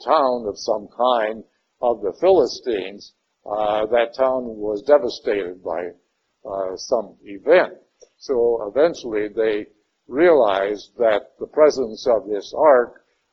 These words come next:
was bad news, so they wanted to get rid of it.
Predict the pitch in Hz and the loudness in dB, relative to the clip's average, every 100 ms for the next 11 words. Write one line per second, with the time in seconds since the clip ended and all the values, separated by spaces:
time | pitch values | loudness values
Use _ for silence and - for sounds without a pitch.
0 | - 120 117 107 101 - - _ - 131 | -12 -2 2 2 0 -8 -20 _ -2 2
1 | 131 98 123 170 90 - - _ - 135 | 2 2 4 4 2 -8 -16 _ -4 0
2 | 117 120 135 139 127 127 113 147 208 113 | 2 2 2 0 2 0 4 6 6 4
3 | 82 | -2